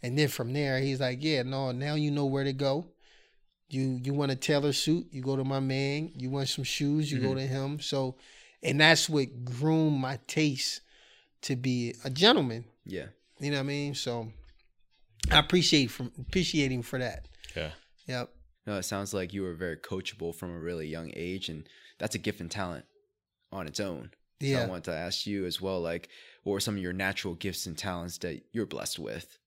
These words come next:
Speaker 2: You know, even though you went to prison or in that entire story, like, coming out of it, you were still you.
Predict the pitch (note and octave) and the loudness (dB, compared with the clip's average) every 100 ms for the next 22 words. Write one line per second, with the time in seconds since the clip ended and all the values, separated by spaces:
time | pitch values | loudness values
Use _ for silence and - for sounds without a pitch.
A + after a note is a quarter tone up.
0 | - F2+ G2+ F#2+ - - A2 G#2+ G2+ F#2+ | -12 -6 -6 -6 -12 -8 -4 -2 -2 -2
1 | G2+ F#2+ F2+ F#2 - F#2+ F#2+ F#2 F2 D#2+ | -2 -4 -8 -10 -8 -8 -6 -8 -10 -12
2 | _ _ - _ - F#2 E2 E2 - E2+ | _ _ -20 _ -10 -6 -4 -6 -6 -8
3 | G2 F2 F2 - F#2+ E2+ F2 - _ _ | -6 -6 -4 -4 -2 -2 -6 -12 _ _
4 | - D2 - - _ - - F2+ F#2 F#2+ | -10 -8 -10 -20 _ -12 -8 -4 -2 -2
5 | F2+ D2 D#2+ - _ _ _ G#2 F2 C2+ | -4 -6 -8 -10 _ _ _ -8 -6 -4
6 | - D#2 F2 G#2 C2+ | -4 -4 -2 -2 -2